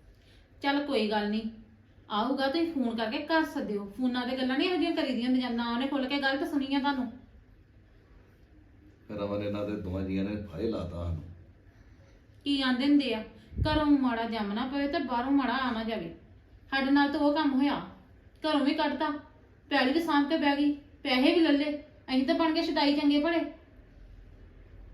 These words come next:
Speaker 2: ਪਰ ਇਹ ਗੱਲ ਇਹ ਵੀ ਚੈੱਕ ਉਹਦੇ ਨਾਂ ਦਾ ਬਣਿਆ ਸੀ, ਪੈਸੇ ਆਉਣੇ ਉਹਦੇ ਨਾਂ ਹੀ ਨਾ।
Speaker 1: ਚੱਲ ਆ ਗਏ ਆ, ਸਾਨੂੰ ਕੋਈ ਦੁੱਖ ਨੀ ਗਾ ਵੀ ਕਿਉਂ ਆਏ ਆ, ਪਰ ਇਹ ਆ ਵੀ ਸਾਨੂੰ ਤਾਂ ਕੋਈ ਨਾ ਕੋਈ ਦਵੇ ਹੁਣ,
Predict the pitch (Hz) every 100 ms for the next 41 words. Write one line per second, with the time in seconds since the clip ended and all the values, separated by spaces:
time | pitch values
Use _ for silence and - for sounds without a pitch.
0 | - - - - 95 101 110 110 101 101
1 | 113 - 117 110 110 123 113 113 107 101
2 | 104 123 127 117 120 101 117 120 131 110
3 | 104 104 95 - - - - - - -
4 | 320 359 349 294 311 320 330 381 359 359
5 | 359 311 262 - 285 330 349 381 330 285
6 | 269 262 277 330 349 403 349 359 440 466
7 | 370 339 392 392 370 370 381 302 320 359